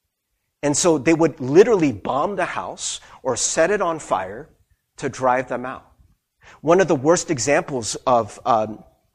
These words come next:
the racial violence happened in nineteen twenty-one in Tulsa. This is something that wasn't really talked about in the history books, but a lot of people are finding out about this now.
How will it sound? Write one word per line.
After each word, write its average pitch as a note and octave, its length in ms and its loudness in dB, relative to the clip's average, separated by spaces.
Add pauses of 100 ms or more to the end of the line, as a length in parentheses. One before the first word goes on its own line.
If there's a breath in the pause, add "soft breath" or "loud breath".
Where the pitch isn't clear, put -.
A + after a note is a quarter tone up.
(220)
the B2 120 0
racial C#3 320 2
violence B2+ 360 0
happened C#3 540 -2
in A#2+ 100 -8
nineteen B2+ 380 -8
twenty-one A#2+ 560 -10 (320 loud breath)
in A#2 100 -12
Tulsa. - 520 -8
This C3 180 -10
is D#3 80 -8
something E3+ 440 -2 (240 loud breath)
that C#3 140 0
wasn't F3+ 280 2
really E3+ 180 0
talked - 320 -6
about D#3+ 200 0
in C3+ 140 -10
the C#3 120 -8
history E3 340 -10
books, - 240 -18
but C3 100 -6
a B2 40 -4
lot C3+ 220 2
of E3 80 -6
people E3 240 -6
are B2 60 -2
finding C#3+ 380 -8
out C#3 240 -6
about A#2 420 -8
this - 240 -10
now. B2 460 -14